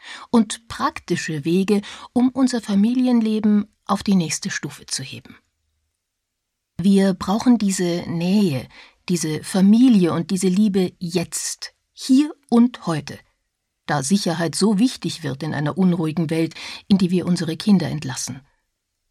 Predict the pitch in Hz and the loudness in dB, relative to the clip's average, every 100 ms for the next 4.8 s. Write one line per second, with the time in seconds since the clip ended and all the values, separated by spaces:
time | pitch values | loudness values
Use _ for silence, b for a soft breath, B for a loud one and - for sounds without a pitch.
0 | _ _ _ _ b b b b _ - | _ _ _ _ b b b b _ -2
1 | 254 - 285 285 269 269 233 196 180 - | -2 0 2 2 2 2 2 4 0 -4
2 | 269 - 302 269 214 202 - 214 220 226 | -4 -4 -4 0 0 0 -2 -4 0 -2
3 | 233 _ _ 160 147 - - - 135 170 | -2 _ _ -8 -8 -10 -10 -10 -4 -2
4 | 233 269 254 - 175 170 220 262 | -2 -2 -6 -6 -6 -4 -4 -4